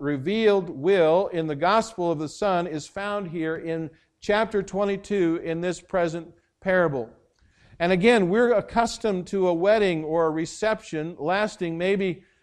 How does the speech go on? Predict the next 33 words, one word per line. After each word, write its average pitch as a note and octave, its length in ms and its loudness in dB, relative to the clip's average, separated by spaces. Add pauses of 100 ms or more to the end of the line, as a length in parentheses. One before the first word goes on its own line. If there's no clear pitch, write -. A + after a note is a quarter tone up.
(200)
uh, D3+ 360 2
sometimes, F#3+ 760 -4
uh, D3 440 2 (300)
these F#3 300 0
days, F3+ 400 4
lasts F3 420 2
a F3+ 80 -2
few G3 320 0
hours. G#3 640 2 (480)
Uh, C3+ 60 -2
you D#3 160 -2
know, F#3 140 4
you F3+ 160 4
have F#3 240 6
a E3+ 80 0
wedding, F3+ 420 4
and, D3 300 -8
uh, D3 160 6
the D3 120 -2
shorter F#3 380 0
you F3 160 -2
can D#3+ 180 -10
make E3+ 240 -6
the E3+ 80 -10
ceremony F3 540 -4
these D#3 240 -4
days, E3 380 -2
the D3 100 -6
better E3 360 0
it D#3+ 120 -8
seems E3+ 320 -8
like. E3 420 -4
And, C3+ 280 -4